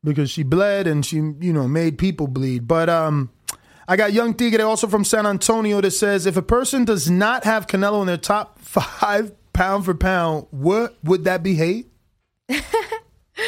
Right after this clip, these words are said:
Speaker 2: Uh, yeah, mm, yeah, I'd say.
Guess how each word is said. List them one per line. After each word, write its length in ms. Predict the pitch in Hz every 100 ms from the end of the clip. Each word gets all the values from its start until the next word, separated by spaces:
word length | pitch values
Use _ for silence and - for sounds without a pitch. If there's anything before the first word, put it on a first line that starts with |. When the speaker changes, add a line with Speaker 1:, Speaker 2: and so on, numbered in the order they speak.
| 453 - - _
Speaker 2:
Uh, 920 | 254 262 277 277 285 285 285 277 277 -
yeah, 180 | 214 240 - _
mm, 580 | 247 269 262 247 226 214 220
yeah, 400 | 214 226 247 175 -
I'd 180 | 208
say. 340 | - 175 185